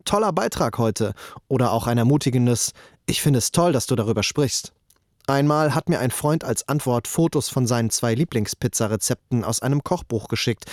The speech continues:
And I think that's also really beautiful. Derzeit kämpfe ich damit, dass der Kreis meiner Leserschaft weiter wachsen möge. Ich habe eine Website entstehen lassen aus der anfänglichen Idee,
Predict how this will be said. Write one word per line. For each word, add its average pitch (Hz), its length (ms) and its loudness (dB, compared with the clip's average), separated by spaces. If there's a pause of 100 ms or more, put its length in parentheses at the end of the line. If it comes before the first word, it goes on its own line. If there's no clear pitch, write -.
(320)
And 139 120 2
I 135 40 2
think 156 260 0
that's - 240 -2
also 143 280 0
really 127 280 2
beautiful. 123 540 -4 (1200)
Derzeit 180 400 2
kämpfe 156 300 2
ich - 140 -2
damit, 151 280 2
dass 117 140 0
der 110 100 0
Kreis 123 380 0
meiner 117 200 2
Leserschaft 120 600 0
weiter 123 260 0
wachsen 113 360 0
möge. 95 320 0 (840)
Ich 147 240 0
habe 147 160 2
eine 143 180 2
Website 131 440 0
entstehen 110 420 0
lassen 101 320 0
aus 98 160 -4
der - 160 -2
anfänglichen 113 560 0
Idee, 117 360 0